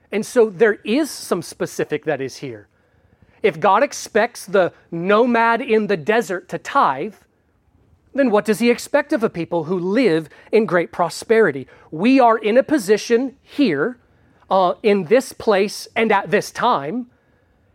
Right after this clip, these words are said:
to have an opportunity to send missionaries around the world and to care for the poor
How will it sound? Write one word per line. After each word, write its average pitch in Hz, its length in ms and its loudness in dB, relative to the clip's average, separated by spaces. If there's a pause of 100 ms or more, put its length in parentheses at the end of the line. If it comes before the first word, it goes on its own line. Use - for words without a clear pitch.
(140)
to 240 120 0
have 277 480 0
an 247 120 2
opportunity 262 920 0 (680)
to 233 120 0
send 262 440 2
missionaries 240 800 2
around 220 640 2
the 208 100 4
world 190 540 4
and 208 180 -2
to 214 100 0
care 240 320 2
for 247 140 2
the 196 100 4
poor 285 400 4